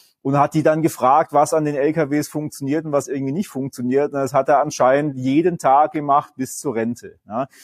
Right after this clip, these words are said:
Und das war für uns so ein, so ein Bild, wo wir gesagt haben, „Mensch, so eine Figur braucht man eigentlich auch“, ne? Weil, ich glaube, das wissen wir alle, und das kam in diesem Think Tank auch wirklich jedes Mal hoch, wir haben alle Tagesgeschäft, ne?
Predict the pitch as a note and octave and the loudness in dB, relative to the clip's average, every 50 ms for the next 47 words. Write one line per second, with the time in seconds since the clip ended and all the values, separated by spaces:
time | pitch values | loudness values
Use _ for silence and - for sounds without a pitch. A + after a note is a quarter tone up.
0 | - - - _ _ _ _ - C#3+ D3 - E3+ F3 - E3+ F3+ G3 G3+ E3+ F3+ | -20 -20 -20 _ _ _ _ -2 -2 2 2 2 2 4 2 2 2 2 2 2
1 | F3 E3 D#3+ D#3 D#3 D3 B2+ B2 E3 G#3+ A3 E3+ E3 D3+ D3 C#3 C#3 C#3 C#3+ E3 | 2 2 2 0 0 -2 -2 -2 -4 -2 0 0 0 0 0 0 2 2 2 2
2 | E3 - E3 D3+ C3+ B2+ B2+ C#3 E3+ G3+ G3 - - - _ _ _ - C#3 B2+ | 2 2 0 2 2 0 -2 -2 -2 -4 -6 -8 -12 -16 _ _ _ -14 -10 -4
3 | B2 C#3+ D#3 F3+ G3 F#3+ F3 - - - - - - - D#3+ C#3 C3+ D3 F#3 A3 | -2 0 2 4 2 2 2 0 -8 -18 -20 -20 -10 -8 -8 -6 -6 -2 0 2
4 | G3 D#3 C#3 A#2+ - _ C3 G2 G#2+ A#2 C3+ D#3+ - - _ E3 D#3 D#3 D3+ - | 2 2 2 0 -6 _ -6 0 2 2 2 2 0 -4 _ -4 -4 -4 -4 -4
5 | - B2+ C3+ D#3 D#3+ E3 D#3 D3 C#3 - - - F#3 D#3+ A#2 G#2 - _ - G2+ | -4 -2 -2 -2 -4 -6 -8 -10 -12 -10 -6 -4 -2 -2 -2 -4 -6 _ -16 -12
6 | G#2+ A#2+ C#3+ D#3+ - _ _ _ _ _ _ _ _ G#2 A#2 A#2 A#2+ B2 C#3+ E3+ | -6 -6 -6 -6 -8 _ _ _ _ _ _ _ _ 0 2 4 4 6 4 4
7 | G3 G3 - _ _ _ _ _ _ _ _ D3+ B2 C3+ C#3 C#3+ C#3+ D3+ C#3+ C#3+ | 2 0 -2 _ _ _ _ _ _ _ _ -4 0 2 2 4 4 4 4 4
8 | C#3+ D3 - - - D3 C3+ B2+ - - B2 D#3 D#3+ - E3 D3 C#3+ - - C#3+ | 2 2 0 -6 -8 -10 -12 -12 -10 -4 -2 -2 -2 -2 0 0 2 2 2 2
9 | D3+ F3+ F#3+ F3+ E3 D#3 - - D3+ C#3 D3+ D3+ D3 C#3 C#3+ D3 C3 - D#3 E3 | 4 4 2 2 2 -2 -4 0 0 2 2 0 -2 -4 -6 -8 -4 -4 -4 -4
10 | E3+ - F3+ D#3 D#3+ - - C3+ C#3 A#2+ B2 C#3+ D3 D#3+ C#3+ C3+ D3 E3 E3+ - | 0 0 0 0 2 2 2 2 2 2 0 -2 -2 -2 0 0 0 0 0 0
11 | E3 C#3 C#3+ D#3+ D#3+ D3+ C#3 D3 D3+ D3+ - - C3 D#3+ E3 E3+ D#3+ - - D3 | -2 0 0 0 0 -2 -2 0 0 0 0 0 2 4 4 2 2 -2 -4 0
12 | C#3 D3 D#3+ D#3 D3+ D#3 - - C#3+ - - A#2+ G#2 G#2 - - - B2 C#3 D3+ | 2 2 2 2 0 -4 -8 -8 -12 -10 -8 -8 -8 -8 -10 -10 -4 -2 0 2
13 | D3+ D3 - | 2 0 -2